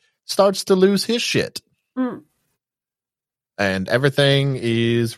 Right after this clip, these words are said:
Speaker 1: real sad, but also, so if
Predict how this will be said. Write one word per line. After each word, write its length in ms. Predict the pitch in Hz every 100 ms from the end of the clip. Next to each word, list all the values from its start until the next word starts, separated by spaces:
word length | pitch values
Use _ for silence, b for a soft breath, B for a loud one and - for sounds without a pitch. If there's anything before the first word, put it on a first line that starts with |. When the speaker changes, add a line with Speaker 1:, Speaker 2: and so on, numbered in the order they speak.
| -
Speaker 1:
real 180 | 104 117
sad, 440 | - 127 98 82
but 100 | 95
also, 680 | 135 202 - 117 85 82 - b b
so 340 | - 139 127 120 -
if 160 | 123